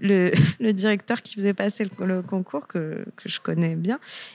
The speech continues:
il m'a, il m'avait dit, euh, bah, il m'avait fait comme un entretien, « Quelles sont vos qualités, vos défauts ? » Enfin, bon, moi, j'avais pas du tout préparé le truc, quoi. Et je me souviens lui avoir dit, « Je n'aime pas l'autorité. »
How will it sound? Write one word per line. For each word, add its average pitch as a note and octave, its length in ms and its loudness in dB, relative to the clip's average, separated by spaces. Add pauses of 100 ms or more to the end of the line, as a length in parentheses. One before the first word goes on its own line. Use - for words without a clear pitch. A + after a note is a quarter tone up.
il G#3 140 6
m'a, F#3+ 220 6
il G3 200 6
m'avait F#3+ 320 4
dit, F#3+ 260 2
euh, E3+ 360 6
bah, E3+ 120 4
il F3 80 6
m'avait F3+ 220 6
fait G3+ 140 -2
comme B3 140 4
un B3 100 6
entretien, « A3 480 4
Quelles G#3 160 2
sont G#3+ 140 4
vos G3+ 60 6
qualités, G3 420 2
vos F#3 140 4
défauts ? » G3 280 0
Enfin, F3+ 140 4
bon, F3+ 200 4
moi, G#3 180 6
j'avais F#3 180 4
pas B3 180 0
du A#3+ 120 0
tout A3 140 -2
préparé F#3+ 360 0
le F#3 60 -2
truc, - 240 -6
quoi. C4 180 -2 (340)
Et F#3+ 60 0
je F3+ 80 4
me G3 80 6
souviens B3 240 4
lui A#3+ 80 6
avoir G3+ 240 4
dit, « G3+ 240 0
Je A3+ 60 6
n'aime G3+ 160 6
pas A#3 120 4
l'autorité. » A#3 640 2